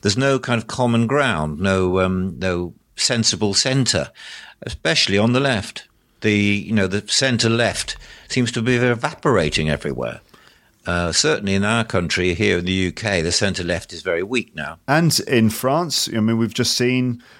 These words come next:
Speaker 2: we're recording this the day after the first round of the presidential election. Um, and, um, we know that, uh, Emmanuel Macron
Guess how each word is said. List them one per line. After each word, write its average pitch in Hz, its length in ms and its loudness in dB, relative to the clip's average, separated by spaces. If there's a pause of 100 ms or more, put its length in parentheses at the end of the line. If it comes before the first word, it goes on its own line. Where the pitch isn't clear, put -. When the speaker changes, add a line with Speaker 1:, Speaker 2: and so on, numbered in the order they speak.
Speaker 2:
we're 139 180 0
recording 143 500 0
this 127 180 0
the 135 100 0
day 131 240 0
after 117 640 2
the 107 580 0
first 120 520 -2
round 107 500 0
of - 160 -4
the 92 80 -2
presidential 92 580 0
election. 85 540 0 (640)
Um, 95 800 0 (120)
and, 95 440 0
um, 95 460 0
we 104 140 0
know 98 240 2
that, 87 340 -4
uh, 90 200 2
Emmanuel 101 460 2
Macron 95 680 -2